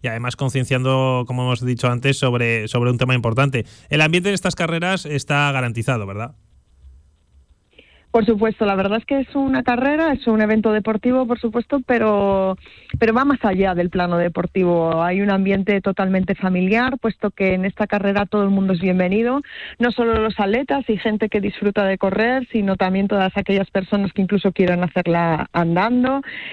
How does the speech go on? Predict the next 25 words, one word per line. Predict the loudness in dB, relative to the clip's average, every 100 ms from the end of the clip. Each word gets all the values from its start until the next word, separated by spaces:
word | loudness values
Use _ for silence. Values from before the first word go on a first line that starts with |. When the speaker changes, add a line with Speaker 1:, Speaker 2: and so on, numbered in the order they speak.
| -4
Speaker 2:
Existe | -2 0 0 2
también | 2 2 2 2 2
la | 0
modalidad | 2 2 2 0
de | 0
carreras | -2 0 -2 -2
infantiles, | -2 -2 -2 2 2 2 0
puesto | -2 -2 -2
que | -2 -2
to-, | 0
animamos | 0 0 0 0
a | 0
todas | 0 0
las | -2
familias | -2 -2 0 -2
a | 0
que | 0
vengan | 0 0
acompañadas | 0 0 2 2 2 -2
de | 0 0 0
sus | -2 -4 -2
hijos, | -2 -2 -2
porque | -2 0
también | 0 0 0 0
podrán | 0 2 2